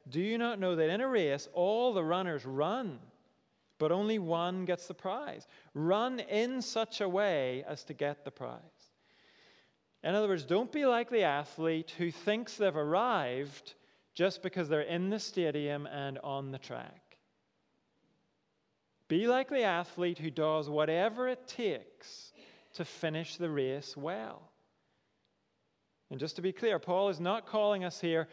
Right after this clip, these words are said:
to compete against one another, as if only one of us can get the prize. That would be pressing the illustration too far. As Christians, the prize is available for all of us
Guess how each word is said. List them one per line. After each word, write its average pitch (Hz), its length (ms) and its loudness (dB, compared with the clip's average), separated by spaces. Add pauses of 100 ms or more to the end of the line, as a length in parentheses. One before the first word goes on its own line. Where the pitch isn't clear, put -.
(220)
to 180 100 -6
compete 180 460 0
against 185 480 0
one 202 180 -2
another, 139 380 -6 (1600)
as 139 140 -2
if 160 140 0
only 175 300 2
one 160 320 2
of 214 200 0
us 139 320 -2
can 156 180 -6
get 180 240 2
the 247 80 -4
prize. - 680 -6 (1120)
That 165 160 0
would 165 140 -2
be 151 240 -4 (220)
pressing 151 500 -2
the 143 100 -2
illustration 131 680 -4
too 123 220 -8
far. 101 400 -8 (1800)
As 147 160 -4
Christians, 214 500 -4
the 139 100 0
prize 202 680 -2
is 156 220 -4
available 160 680 -2
for 180 300 -6
all 240 400 0
of 220 120 -4
us - 460 -8